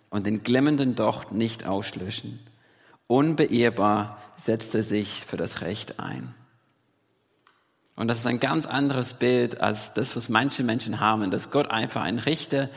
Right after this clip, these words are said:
im Himmel ist, der darauf wartet, dass wir irgendetwas falsch machen und dann kann er es wirklich zeigen lassen, dann kann er, dass er nur darauf wartet, uns zu bestrafen.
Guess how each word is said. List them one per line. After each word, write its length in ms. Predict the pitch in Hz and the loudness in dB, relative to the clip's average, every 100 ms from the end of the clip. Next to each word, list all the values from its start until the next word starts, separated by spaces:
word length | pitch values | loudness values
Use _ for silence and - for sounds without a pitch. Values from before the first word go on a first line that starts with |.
| - - - | -16 -18 -6
im 120 | 98 | -4
Himmel 300 | 104 117 131 | 0 2 2
ist, 280 | 101 113 113 | 2 -2 -2
der 80 | 101 | -4
darauf 540 | 90 - 95 101 - | -2 -4 -4 -4 2
wartet, 680 | 117 143 156 - - - - | 4 4 2 -2 -6 -8 -8
dass 160 | - | -4
wir 100 | - | 0
irgendetwas 600 | 107 147 147 143 127 131 | 2 4 4 2 0 -2
falsch 340 | - 117 113 - | 2 2 2 0
machen 320 | 101 110 101 - - - | -2 -2 -4 -10 -20 -16
und 180 | - 101 | -8 0
dann 200 | 104 123 | 2 2
kann 220 | 123 113 | 2 0
er 140 | 110 107 | 2 2
es 260 | 113 - | 0 -4
wirklich 380 | 117 131 135 123 | 2 2 2 0
zeigen 380 | - 104 107 107 | -2 2 2 4
lassen, 420 | 107 104 110 101 - - - | 2 0 -4 -6 -10 -18 -4
dann 260 | 110 131 | 0 0
kann 200 | 135 117 | 0 0
er, 320 | 110 110 110 117 - - - | 2 0 -4 -10 -20 -20 -4
dass 140 | 120 | 2
er 80 | 123 | 4
nur 180 | 127 139 | 6 4
darauf 400 | 139 120 117 - | 6 4 4 2
wartet, 640 | 117 135 151 120 110 - - | 2 2 2 2 0 -4 -4
uns 260 | 107 107 | -2 -2
zu 140 | - 104 | -6 -4
bestrafen. 800 | 104 - - 92 98 - 95 | -4 -4 -4 -2 -2 -4 -8